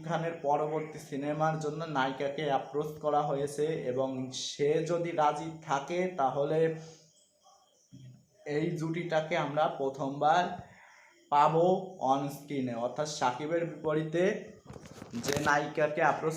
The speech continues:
করা হয়েছে সে যদি রাজি হয় তাহলে প্রথমবার শাকিবের বি-, আহ, বিপরীতে সে আসছে এবং নতুন একটা ফ্রেশ জুটি। এখন প্রশ্ন হচ্ছে যে কে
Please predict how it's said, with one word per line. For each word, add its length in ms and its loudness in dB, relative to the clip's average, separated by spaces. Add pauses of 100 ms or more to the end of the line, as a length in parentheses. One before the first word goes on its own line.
করা 140 2
হয়েছে 280 0 (120)
সে 220 -2
যদি 240 -2 (120)
রাজি 260 2
হয় 320 0
তাহলে 240 0 (140)
প্রথমবার 680 2 (800)
শাকিবের 540 2
বি-, 560 -2
আহ, 540 2 (220)
বিপরীতে 500 0 (100)
সে 240 -4
আসছে 440 2 (180)
এবং 120 -2 (180)
নতুন 220 -2 (120)
একটা 240 -4
ফ্রেশ 240 -2 (160)
জুটি। 220 -8 (160)
এখন 200 0 (1200)
প্রশ্ন 360 6 (120)
হচ্ছে 260 -2
যে 140 0 (440)
কে 140 8